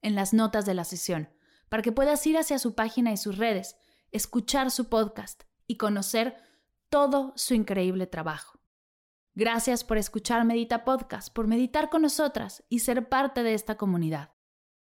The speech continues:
Te invito a compartir esta sesión con alguien a quien creas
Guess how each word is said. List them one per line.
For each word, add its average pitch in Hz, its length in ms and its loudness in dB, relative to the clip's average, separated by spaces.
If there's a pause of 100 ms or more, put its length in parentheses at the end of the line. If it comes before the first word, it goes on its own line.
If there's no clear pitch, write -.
(140)
Te 277 80 2
invito 294 480 6
a 381 80 -2
compartir 220 500 2
esta 226 240 -2
sesión 196 540 0 (320)
con 294 280 4
alguien 381 400 0
a 311 120 -2
quien 185 260 0
creas 202 480 0